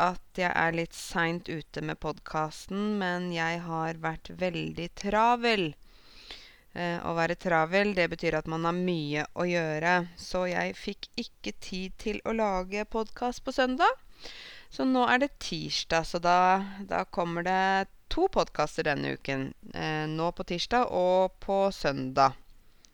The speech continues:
Nå denne uken her. Eh, jeg har vært veldig travel fordi jeg får så mange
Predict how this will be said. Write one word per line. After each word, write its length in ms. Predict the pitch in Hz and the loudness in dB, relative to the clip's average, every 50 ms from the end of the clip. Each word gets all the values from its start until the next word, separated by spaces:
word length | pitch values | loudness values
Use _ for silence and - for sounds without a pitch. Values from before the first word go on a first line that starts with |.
| - - - - | -18 -18 -12 -8
Nå 160 | - 147 139 139 135 139 151 | -4 0 0 0 0 0 0
denne 280 | 147 143 139 139 135 | 0 0 0 0 -4
uken 200 | - - 143 143 | -4 -4 -2 -2
her. 160 | 135 113 131 - - - - - - - - - - - - - - - - - - - - - - - - - | 0 -2 -2 -4 -10 -18 -18 -18 -20 -20 -20 -20 -20 -20 -18 -16 -16 -14 -12 -10 -10 -10 -10 -12 -12 -12 -8 -2
Eh, 320 | 180 190 190 190 196 196 175 | 0 2 4 4 4 2 2
jeg 100 | 190 208 208 | 2 2 4
har 100 | 220 220 | 4 4
vært 160 | 220 233 - 233 | 4 2 2 0
veldig 220 | 233 214 208 214 | 0 0 0 -2
travel 440 | - - 196 180 175 175 190 214 220 - | 0 2 2 2 2 2 0 -4 -4 -2
fordi 460 | - 240 208 - 196 196 202 208 214 - | -4 -4 -2 0 -2 0 0 0 0 0
jeg 220 | 185 202 208 220 - | 2 2 2 0 -2
får 460 | - - - 202 185 180 180 185 185 - | -6 -10 -6 -2 0 0 0 0 -2 -2
så 220 | - - 220 208 202 | -2 0 0 2 2
mange 440 | 214 208 196 180 170 170 175 190 | 2 0 0 0 -2 -2 -2 -4